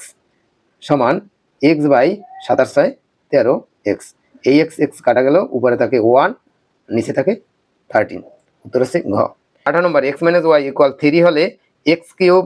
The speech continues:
মাইনাস ওয়াই কিউব মাইনাস তেরাইশ এক্স ওয়াই এর মান কত? এক্স কিউব মাইনাস ওয়াই কিউব মাইনাস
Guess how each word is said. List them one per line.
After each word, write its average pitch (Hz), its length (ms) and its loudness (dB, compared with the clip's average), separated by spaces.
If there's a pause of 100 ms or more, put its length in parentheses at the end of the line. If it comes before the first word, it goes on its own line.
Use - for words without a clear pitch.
(100)
মাইনাস 139 280 0
ওয়াই 160 220 4
কিউব 180 240 2
মাইনাস 139 200 0 (100)
তেরাইশ 160 320 2 (480)
এক্স - 220 -4
ওয়াই 135 160 2 (440)
এর 165 140 0
মান 135 200 -2
কত? 95 120 -8 (800)
এক্স 165 160 -4 (120)
কিউব 175 340 2 (1040)
মাইনাস 131 300 2 (140)
ওয়াই 151 200 2 (120)
কিউব 175 280 2 (640)
মাইনাস 139 320 2